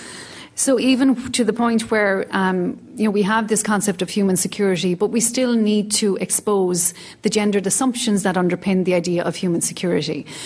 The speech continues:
That it's not just the generic human is not masculine, that there are all sorts of different kinds of humans, which, um, Henry was talking about a little bit. And it's really important that we advance that idea. But of course, our policy and our international actors often want s-,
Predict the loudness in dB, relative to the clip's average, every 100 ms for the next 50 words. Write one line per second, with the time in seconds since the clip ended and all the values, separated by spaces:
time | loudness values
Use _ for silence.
0 | -8 -2 -2 0 0 0 0 -2 -2 -2
1 | 0 2 2 0 0 0 2 0 0 0
2 | 0 0 -2 0 0 0 -2 -6 -16 -18
3 | -20 _ -2 -2 0 2 2 4 2 2
4 | 0 0 -2 0 0 2 2 2 0 -2
5 | -2 -4 -6 -10 -8 -4 -2 0 -2 -6
6 | -12 -20 -20 -12 -2 2 2 0 0 0
7 | 2 0 0 -2 -2 0 -2 -2 -8 -18
8 | -4 0 2 2 2 2 0 2 0 0
9 | -2 0 -2 0 0 0 -2 -10 -2 0
10 | 2 2 2 2 2 2 4 2 2 0
11 | -4 -14 -18 -8 -2 -2 0 0 0 0
12 | 0 2 2 4 2 2 2 0 0 0
13 | 0 0 0 -2 -2 -2 0 0 0 0
14 | 2 0 -6